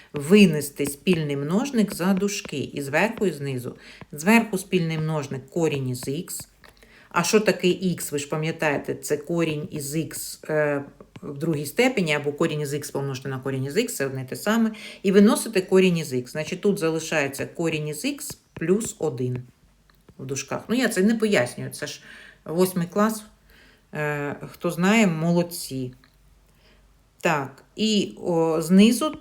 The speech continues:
теж виносимо корінь із х. Від, е, ікса залишається корінь із х мінус, а тут корінь із х поділено на корінь із х, тому один. Так,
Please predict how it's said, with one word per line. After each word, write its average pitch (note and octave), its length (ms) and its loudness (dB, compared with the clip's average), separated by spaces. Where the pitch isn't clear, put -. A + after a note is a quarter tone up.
теж A3 300 4
виносимо F3+ 520 0
корінь E3 400 -2
із D3+ 180 -8
х. - 440 -6
Від, F#3+ 320 0
е, E3+ 260 2
ікса F#3 400 2
залишається D3 680 -2
корінь D3 420 -2
із D3+ 160 -10
х C#4 380 -4
мінус, F#3+ 600 4
а E3+ 120 2
тут G#3 280 2
корінь F#3+ 280 6
із F3+ 100 6
х F#3 160 -2
поділено E3+ 340 -2
на D#3+ 100 -6
корінь D#3 260 -4
із E3+ 120 -6
х, A#3 200 -6
тому E3 300 -2
один. B2 300 -8
Так, C#3+ 300 -4